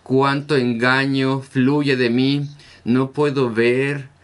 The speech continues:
cualquiera que sea tu problema, mi mal carácter, mis arrebatos de carácter o mi egoísmo o mi avaricia. Los espejos están todos sucios y no podemos vernos.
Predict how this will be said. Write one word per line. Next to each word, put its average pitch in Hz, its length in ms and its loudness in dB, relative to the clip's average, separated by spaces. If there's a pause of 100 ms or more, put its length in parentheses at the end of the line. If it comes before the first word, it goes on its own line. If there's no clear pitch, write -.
(140)
cualquiera 151 480 -2
que 175 80 -6
sea 175 200 -4
tu 190 120 0
problema, 160 560 0
mi 117 160 0
mal 139 340 0
carácter, 160 680 -2 (440)
mis 120 220 -4
arrebatos 143 520 -2
de 156 120 -4
carácter 143 460 -2
o 117 40 0
mi 110 120 0
egoísmo 110 600 -2 (480)
o 127 140 0
mi 131 180 2
avaricia. 123 720 -2 (1040)
Los 127 280 -2
espejos 147 520 -4
están 131 360 -4
todos 123 320 -2
sucios - 580 -6 (960)
y 113 100 0
no 127 220 0
podemos 139 420 0
vernos. 117 560 -4